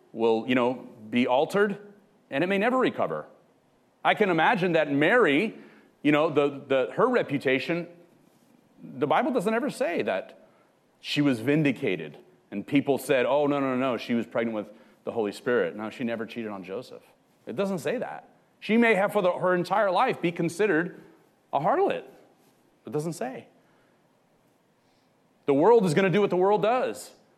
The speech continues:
But God rewards us ultimately in the resurrection of the just. There will be a payday. There will be reward, but those rewards don't always come immediately. It's not always an instant gratification where you get God's rewards now.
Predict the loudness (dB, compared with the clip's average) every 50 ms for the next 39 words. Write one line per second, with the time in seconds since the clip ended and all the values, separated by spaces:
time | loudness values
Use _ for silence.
0 | _ _ _ _ _ _ _ _ _ _ _ _ _ _ _ -4 -4 -4 -2 0
1 | 0 2 4 4 4 2 0 -2 -8 -14 -18 -20 _ _ _ _ _ 0 2 4
2 | 4 4 4 4 4 2 2 0 0 0 0 -2 -2 -2 -2 -2 -2 -2 0 2
3 | 2 2 2 2 2 2 2 2 0 0 -2 -2 -2 -2 -2 -4 -6 -4 -4 -4
4 | -4 -4 -6 -4 -2 -2 -2 -2 -4 -8 -12 -20 -20 -20 -20 _ _ _ _ _
5 | _ _ _ _ _ _ 0 2 2 4 6 8 8 8 10 8 8 6 6 6
6 | 4 4 4 4 0 0 0 0 2 2 2 2 4 4 4 4 4 4 4 4
7 | 4 4 4 4 4 4 4 4 4 4 6 6 6 6 4 4 2 0 -4 -12
8 | -18 -18 -16 -6 0 2 2 2 2 2 2 4 4 6 6 6 4 4 2 0
9 | 0 0 0 0 2 0 0 2 2 2 2 0 -2 -4 -2 0 2 2 2 0
10 | -2 -4 -12 -20 -20 -16 _ 0 2 4 4 6 4 4 2 0 -2 -4 -6 -6
11 | -4 -2 -2 0 0 0 0 0 2 2 2 2 0 0 -2 -2 -2 -2 -2 -4
12 | -4 -2 -2 -2 -2 -4 -6 -6 -4 -2 -2 -2 -4 -4 -2 -2 0 0 0 0
13 | 0 0 0 0 0 -2 -2 0 -2 -2 -2 -2 0 2 2 2 0 0 -2 -4
14 | -4 -4 -4 -4 -6 -8 -10